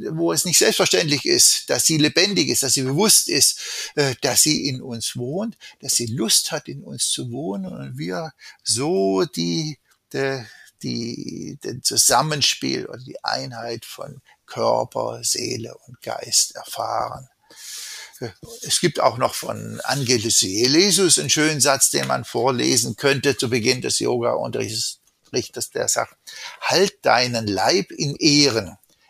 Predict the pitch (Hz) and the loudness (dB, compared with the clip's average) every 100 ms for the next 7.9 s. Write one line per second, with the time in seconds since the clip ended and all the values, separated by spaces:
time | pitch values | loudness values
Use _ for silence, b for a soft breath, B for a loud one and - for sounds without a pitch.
0 | - 110 113 - 127 120 139 135 180 - | -6 -2 0 -2 -6 -8 -2 0 0 -2
1 | 95 - - 80 98 110 131 131 131 B | 0 2 2 0 -2 -2 -4 -8 -12 B
2 | B B B B 120 110 113 120 120 - | B B B B -8 -6 -4 -4 -2 -4
3 | - - - 165 165 - - - 175 - | -4 -2 0 0 -2 -4 -4 0 0 2
4 | 117 - 107 107 104 123 - 131 120 - | 4 4 4 2 0 -6 -8 -6 -4 -6
5 | - 101 107 120 107 101 - 107 107 - | -4 -4 -4 -6 -6 -8 -12 -10 0 0
6 | - 98 - - - - _ _ _ _ | 0 -2 -6 -10 -16 -20 _ _ _ _
7 | _ _ _ _ _ B B - | _ _ _ _ _ B B -4